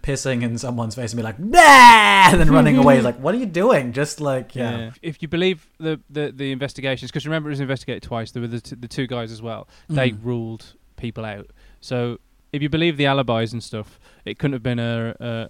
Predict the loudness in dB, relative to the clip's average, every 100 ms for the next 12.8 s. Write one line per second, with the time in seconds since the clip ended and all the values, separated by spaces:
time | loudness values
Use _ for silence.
0 | -12 -12 -10 -10 -10 -14 -16 -14 -16 -16
1 | _ _ -8 -8 -6 -10 -8 -8 -8 -8
2 | -10 -10 -10 -10 -12 -12 -10 -10 -12 -18
3 | _ _ -4 -2 -2 -8 _ -20 _ -2
4 | 0 0 -2 -8 -6 -8 -8 -10 -10 -8
5 | -8 -12 -16 _ _ _ _ -12 -12 -16
6 | -6 -4 -4 -10 -20 _ _ -16 -14 -12
7 | -10 -10 -10 -12 -14 -10 -6 -6 -6 -6
8 | -4 -4 -8 -12 -14 _ _ _ -2 0
9 | 0 -2 -2 -2 -4 -14 _ _ _ _
10 | -10 -6 -8 -8 -12 -10 -6 -4 -4 -8
11 | -12 -12 -8 -8 -8 -16 -16 -20 -18 -16
12 | -16 -18 -18 -8 -6 -4 -4